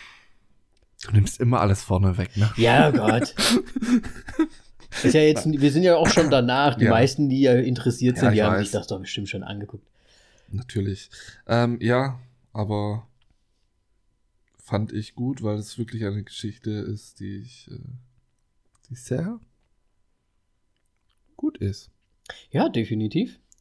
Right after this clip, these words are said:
Speaker 1: Und, äh, war auch wirklich anders, äh, anders erzählt, so ein Thema. Ja,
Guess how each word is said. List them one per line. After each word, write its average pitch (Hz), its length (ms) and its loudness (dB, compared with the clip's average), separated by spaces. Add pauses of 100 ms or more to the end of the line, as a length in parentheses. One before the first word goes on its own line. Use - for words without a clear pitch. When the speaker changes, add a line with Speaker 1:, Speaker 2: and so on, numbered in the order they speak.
(120)
Speaker 1:
Und, 104 360 -8
äh, 104 340 -4 (360)
war 110 540 -4
auch 107 180 -4
wirklich - 400 -8
anders, 135 580 -6
äh, 110 140 -6 (880)
anders 135 320 -2
erzählt, 139 560 -2 (100)
so - 180 -2
ein 107 120 2
Thema. 104 500 0 (3750)
Ja, 98 280 0